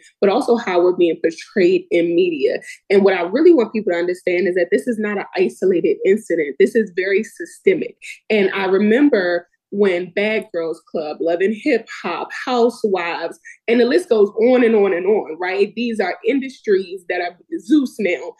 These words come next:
that are being built on the backs of Black women in the way that we are portrayed. And I'm just glad people are waking up.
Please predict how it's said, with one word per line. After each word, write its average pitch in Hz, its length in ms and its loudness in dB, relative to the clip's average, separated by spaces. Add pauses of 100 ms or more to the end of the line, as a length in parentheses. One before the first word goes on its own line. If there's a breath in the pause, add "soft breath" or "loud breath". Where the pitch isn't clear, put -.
(220)
that 208 120 2
are 220 100 0
being 190 280 0
built 214 280 4
on 196 60 0
the 170 100 -2
backs 196 500 -8
of 175 100 -8
Black 170 320 -4
women 190 320 0
in 165 60 -2
the 160 80 -2
way 170 140 -2
that 170 160 -2
we 156 100 -4
are 156 180 -6
portrayed. 170 800 0
And 185 300 -4 (240 loud breath)
I'm 262 180 2
just 349 160 4
glad 202 240 0
people 214 260 -4
are 175 140 -4
waking 165 300 -2
up. - 140 -10